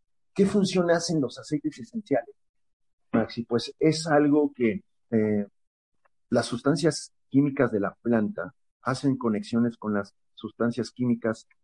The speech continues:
principalmente de tu cerebro. Esas sustancias que hacen, eh, conexión en tu cerebro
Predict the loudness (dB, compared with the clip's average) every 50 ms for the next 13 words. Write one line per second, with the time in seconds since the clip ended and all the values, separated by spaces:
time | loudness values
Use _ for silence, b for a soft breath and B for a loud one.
0 | _ _ -2 0 0 0 -2 -2 0 0 2 2 2 0 0 0 0 0 -2 -2
1 | -8 -10 -6 -4 -4 -4 -4 -6 -10 _ _ _ _ _ _ _ -2 0 0 2
2 | 0 0 0 -2 -4 -2 0 2 2 2 2 0 0 -2 -2 -2 -2 -2 -2 -2
3 | -2 -2 -2 -2 0 -2 -4 -6 _ -4 -4 -4 -4 -4 -8 -8 -8 -6 -6 -8
4 | -4 0 4 6 6 6 6 4 -2 -6 -2 2 4 4 4 2 0 -2 -8